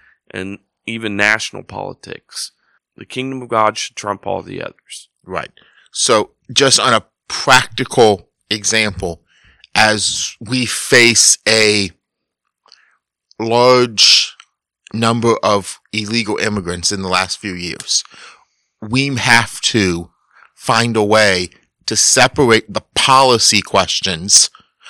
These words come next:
Speaker 2: which are valid and conversations worth having, from the, the person questions.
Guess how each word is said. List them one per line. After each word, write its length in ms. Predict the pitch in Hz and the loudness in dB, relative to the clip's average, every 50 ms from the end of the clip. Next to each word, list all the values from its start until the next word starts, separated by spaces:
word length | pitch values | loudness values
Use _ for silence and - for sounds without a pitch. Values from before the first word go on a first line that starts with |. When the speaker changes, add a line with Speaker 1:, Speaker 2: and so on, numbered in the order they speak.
| - - _ | -20 -6 _
Speaker 2:
which 200 | 117 120 120 - | 0 2 2 2
are 240 | 120 110 110 113 - - | 2 0 0 -2 -4 -8
valid 600 | 107 104 117 110 113 123 131 135 135 139 139 - _ - _ _ | -2 2 4 6 6 6 6 4 2 2 0 -6 _ -20 _ _
and 260 | 107 104 104 98 - - | -4 -4 -4 -6 -6 -4
conversations 840 | - - 127 123 131 147 - 143 139 131 - - 127 117 113 - | -2 0 0 0 2 2 4 4 4 4 2 0 -2 -4 -4 0
worth 200 | 113 120 120 - | 2 0 0 2
having, 500 | - 120 113 110 101 87 92 85 92 90 _ _ _ _ _ - - - _ | 2 2 4 4 2 2 -2 -4 -6 -8 _ _ _ _ _ -20 -20 -20 _
from 720 | _ - - - - - 156 156 156 147 131 117 113 117 117 - _ _ _ | _ -14 -12 -12 -2 4 6 8 8 8 8 6 4 2 -4 -12 _ _ _
the, 400 | - 110 98 120 127 117 110 - - | -20 -4 2 4 4 4 4 0 -4
the 160 | - 113 120 | -6 -6 -6
person 720 | - - _ _ - - 147 135 123 - - 101 87 85 | -6 -8 _ _ -2 0 0 2 2 0 -2 -4 -6 -8
questions. 840 | 82 - - 95 87 - - - - - 62 - - - - - - | -8 0 0 2 2 2 0 -2 -2 -4 -6 -4 -2 0 0 0 -2